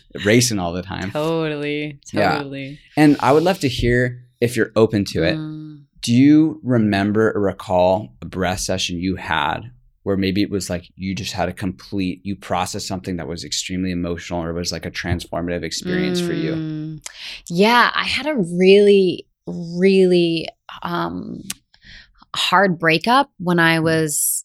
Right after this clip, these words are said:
Speaker 2: um, living in London.
Speaker 1: Mm-hmm.
Speaker 2: Um, so I,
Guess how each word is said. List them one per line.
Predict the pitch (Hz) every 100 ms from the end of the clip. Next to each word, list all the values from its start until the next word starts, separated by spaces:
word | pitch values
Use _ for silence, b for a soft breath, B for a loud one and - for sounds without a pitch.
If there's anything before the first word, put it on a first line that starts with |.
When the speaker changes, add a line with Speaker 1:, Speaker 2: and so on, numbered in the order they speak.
| -
Speaker 2:
um, | 160 156 156 156 160 156 156 175
living | 185 175 170 170 165
in | 156
London. | 151 156 185 240 254 -
Speaker 1:
Mm-hmm. | 95 85 80 - -
Speaker 2:
Um, | 160 160
so | - 175 160 156
I, | 165 160 156